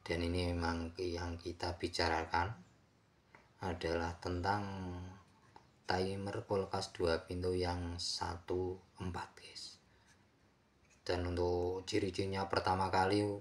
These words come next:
kebiasaannya atau biasanya untuk timer satu empat itu adalah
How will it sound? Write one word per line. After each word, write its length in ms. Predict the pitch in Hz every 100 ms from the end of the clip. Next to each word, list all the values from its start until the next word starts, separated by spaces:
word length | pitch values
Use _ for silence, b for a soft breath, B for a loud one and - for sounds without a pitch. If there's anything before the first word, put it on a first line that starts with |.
| - - -
kebiasaannya 1080 | - 98 - 90 87 85 - 90 78 92 87 85
atau 240 | 95 90
biasanya 800 | 95 92 87 90 95 95 101 120 - B B B B B 110
untuk 480 | 113 113 113 -
timer 800 | 107 104 104 107 107 113 110 107 110 - - - - - _ _ - _ _ _ _ _ _ -
satu 480 | - - 95 -
empat 320 | 107 98 - 113
itu 80 |
adalah 560 | 113 101 - 82 85 76